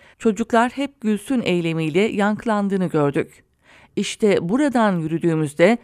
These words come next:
bir başka olacak memleketimiz. Öfkeyi, iyiliği örgütleyen kurucu bir enerjiye dönüştüremez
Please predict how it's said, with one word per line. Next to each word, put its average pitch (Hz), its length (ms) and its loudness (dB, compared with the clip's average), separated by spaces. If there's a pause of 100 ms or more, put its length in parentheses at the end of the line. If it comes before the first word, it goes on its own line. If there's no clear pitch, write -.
(140)
bir 214 220 4
başka 208 320 0
olacak 160 480 0
memleketimiz. 160 920 -4 (600)
Öfkeyi, 202 680 2
iyiliği 208 440 0
örgütleyen 196 680 2
kurucu 202 420 -2
bir 254 120 -2
enerjiye 208 540 2
dönüştüremez 190 760 0